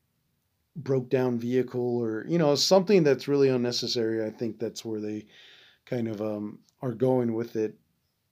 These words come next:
But then again, you know, we can't really tell people what to buy 'cause they're, they know what they want. And even if it's junk and <laughs> trash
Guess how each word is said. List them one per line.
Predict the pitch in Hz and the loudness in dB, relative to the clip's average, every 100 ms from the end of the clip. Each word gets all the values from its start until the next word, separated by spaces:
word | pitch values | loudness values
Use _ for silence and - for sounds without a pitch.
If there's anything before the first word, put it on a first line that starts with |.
| _ - - | _ -20 -12
But | 143 123 120 117 | -6 -4 -2 0
then | 139 | 2
again, | 139 151 160 127 | 2 4 4 2
you | 123 | 0
know, | 120 117 | -2 -2
we | 117 | -4
can't | 139 113 | -4 -4
really | 120 123 120 117 - _ _ _ _ _ _ _ _ _ _ | -2 0 0 0 -4 _ _ _ _ _ _ _ _ _ _
tell | - 131 | -2 -2
people | 120 143 131 113 | 0 -2 0 0
what | 120 123 | -2 -2
to | 123 | -4
buy | 107 113 113 104 107 - _ _ _ | -2 -2 -2 -6 -14 -20 _ _ _
'cause | 120 101 | -14 -12
they're, | 95 113 113 107 110 _ _ _ _ _ | -8 -6 -4 -8 -12 _ _ _ _ _
they | 113 180 | 6 10
know | 185 151 | 10 10
what | 151 143 | 8 8
they | 147 | 6
want. | 139 135 139 135 | 6 6 4 2
And | 147 135 | -2 -2
even | 135 175 156 | 0 0 2
if | 151 143 | 0 0
it's | 147 101 | -2 -4
junk | - 139 143 139 | -2 0 0 0
and | 120 | -2
<laughs> | - | 0
trash | 135 127 160 123 - | 0 0 -4 -4 -8